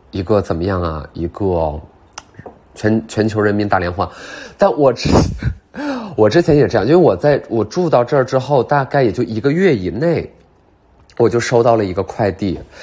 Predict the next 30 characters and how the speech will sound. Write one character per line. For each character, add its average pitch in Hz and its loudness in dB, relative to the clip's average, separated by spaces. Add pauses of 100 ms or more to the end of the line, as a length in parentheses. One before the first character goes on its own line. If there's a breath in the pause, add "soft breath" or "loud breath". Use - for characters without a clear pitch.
(120 loud breath)
我 117 2
现 170 4
在 180 4
还 135 0
能 131 2
看， - -6 (180 loud breath)
我 113 2
现 160 2
在 190 4
还 101 0
有 170 4
这 131 2
个 110 -2
快 113 0
递， 113 2
它 135 -2
一 202 2
直 113 2
在 139 2
我 101 2
家， 87 0
因 160 2
为 214 4
它 196 2
上 226 0
面 214 2
没 147 2
有 170 2
电 160 2
话， 156 -2